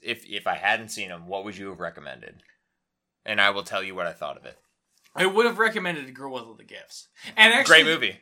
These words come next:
Speaker 1: was
Speaker 2: and
Speaker 1: a good
Speaker 2: actually,
Speaker 1: movie.
Speaker 2: the reason
Speaker 1: So also
Speaker 2: I'm,
Speaker 1: a zombie movie.
Speaker 2: I'm actually, the reason I'm giving this to you is because Girl with All the Gifts was so good. And if you want
Speaker 1: Yeah.
Speaker 2: more of that,
Speaker 1: Great movie.
Speaker 2: then
Speaker 1: Yeah.
Speaker 2: Here Alone is the logical next
Speaker 1: Okay.
Speaker 2: step.
Speaker 1: Okay.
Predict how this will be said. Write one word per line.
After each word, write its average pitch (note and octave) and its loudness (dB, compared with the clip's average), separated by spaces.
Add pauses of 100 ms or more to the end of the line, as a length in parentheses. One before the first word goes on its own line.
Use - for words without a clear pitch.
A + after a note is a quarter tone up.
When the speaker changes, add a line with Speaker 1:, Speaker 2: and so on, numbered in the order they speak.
Speaker 1:
was G#3 -2
Speaker 2:
and G3+ 0
Speaker 1:
a - 4
good A3+ 4
Speaker 2:
actually, A3+ -2
Speaker 1:
movie. E3+ -16
Speaker 2:
the E3+ -6
reason F3+ -4
Speaker 1:
So D3+ 4
also F3 4
Speaker 2:
I'm, D#3 -2
Speaker 1:
a - -6
zombie F3+ 6
movie. F#2 -8 (120)
Speaker 2:
I'm G3+ 4
actually, A3 0
the F3 -6
reason G3+ -4
I'm F3+ -4
giving E3+ -4
this E3+ -10
to E3 -10
you C#3 -10
is C3 -10
because C#3 -6
Girl D3 -6
with C#3+ -10
All C3 -8
the C3 -12
Gifts C3+ -10
was B2+ -14
so C#3+ -6
good. C#3 -4
And C3+ -8
if C#3+ -10
you D#3 -8
want G3 2 (360)
Speaker 1:
Yeah. A2 4
Speaker 2:
more F3+ 0
of D3+ -10
that, C#3+ -2
Speaker 1:
Great G#2 0
movie. G2 -12
Speaker 2:
then D3 -2
Speaker 1:
Yeah. A2+ 0
Speaker 2:
Here G3+ -4
Alone D#3+ -2
is C#3 -10
the D3 -8
logical C#3 -4
next B2 -12
Speaker 1:
Okay. C4+ -4
Speaker 2:
step. - -16
Speaker 1:
Okay. G#3 -2